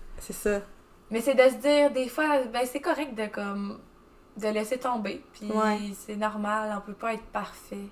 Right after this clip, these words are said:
Speaker 1: Non,
Speaker 2: Tu sais,
Speaker 1: c'est ça.
Speaker 2: euh, on se dit, « Ah, faut que je dorme, il faut que je fasse ça », mais
Speaker 1: Mhm.
Speaker 2: non, tu sais, si c'est pas arrivé dans une journée, ça veut pas dire que dans les prochaines journées, ça arrivera pas, c'est
Speaker 1: Mais c'est ça, puis ça se peut, là, que t'aies des journées que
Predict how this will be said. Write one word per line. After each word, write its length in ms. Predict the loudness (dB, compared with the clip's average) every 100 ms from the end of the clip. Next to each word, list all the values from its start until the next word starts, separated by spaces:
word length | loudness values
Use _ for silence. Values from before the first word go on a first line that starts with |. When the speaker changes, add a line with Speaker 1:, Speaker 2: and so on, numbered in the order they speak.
| -2
Speaker 1:
Non, 160 | -2 0
Speaker 2:
Tu 80 |
sais, 60 | -2
Speaker 1:
c'est 120 | -2
ça. 120 | -2
Speaker 2:
euh, 180 | -4 -6 -10 -16 -20 -20 -20 -20 -20 -6
on 140 | -4
se 60 | -4
dit, « 320 | -8 -6 -2
Ah, 160 | -2 -2 -6
faut 80 |
que 180 | -8 -6
je 80 | -4
dorme, 400 | 4 4 4 0
il 60 | -6
faut 120 | -10
que 80 | -14
je 40 | -12
fasse 180 | -14 -10
ça », 300 | -4 -2 0
mais 200 | 0 0
Speaker 1:
Mhm. 200 | 2 0 -2 -10 -20 -16 -6
Speaker 2:
non, 360 | -2 0 -2 -4
tu 80 | -6
sais, 80 |
si 180 | -4 -4
c'est 140 | -2 2
pas 100 | 2
arrivé 220 | 2 0
dans 120 | -2
une 100 | -2 -4
journée, 260 | -6 -6
ça 60 | -6
veut 40 | -6
pas 100 | -6
dire 100 | -6
que 100 | -6
dans 60 |
les 80 | -6
prochaines 280 | -6 -6 -6
journées, 200 | -8 -8
ça 120 | -8
arrivera 380 | -8 -8 -8 -10 -10 -10
pas, 140 | -10 -10 -8
c'est 160 | -10 -10 -2 2
Speaker 1:
Mais 100 | 4
c'est 100 | 10
ça, 140 | 10
puis 120 | 10
ça 140 | 8 6
se 80 | 8
peut, 220 | 10 10
là, 120 | 8
que 60 | 4
t'aies 240 | 4 4
des 140 | 6 6
journées 320 | 8 8 8
que 200 | 4